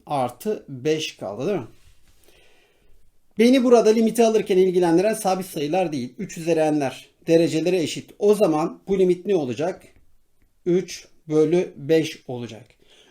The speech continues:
Üç bölü beş. Bu P'nin değeri. P eşittir üç bölü beş. Birden küçük. Dolayısıyla, e, benim seri total diyelim, A N,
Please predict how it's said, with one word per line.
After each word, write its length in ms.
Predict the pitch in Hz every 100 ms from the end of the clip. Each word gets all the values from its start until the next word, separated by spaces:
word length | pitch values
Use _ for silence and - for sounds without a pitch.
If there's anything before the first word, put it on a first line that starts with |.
| -
Üç 340 | 233 240 - 220
bölü 280 | 214 208
beş. 480 | 196 165 127 - _ -
Bu 200 | 190 247
P'nin 440 | - 185 190 196 170
değeri. 320 | 143 113 120 _ _ _ _ -
P 200 | 175 196
eşittir 640 | 185 - 147 - 214 - -
üç 320 | 196 202 -
bölü 240 | 165 170 175
beş. 480 | 135 120 - - _ _ _ _ _ _ _
Birden 680 | 147 196 185 175 202 208 202 _ _ _ _
küçük. 540 | - 170 160 196 - _ _ _ _ _ 185
Dolayısıyla, 1000 | 214 247 208 - - 185 139 156 233 _ _ _ _ _ -
e, 420 | 160 151 151 151 139
benim 260 | 196 226
seri 560 | - 180 143 147 185 - _ _ _ _ _ _
total 520 | 175 165 160 151 131
diyelim, 440 | 123 123 143 - - 143 135 -
A 200 | 123
N, 80 | 131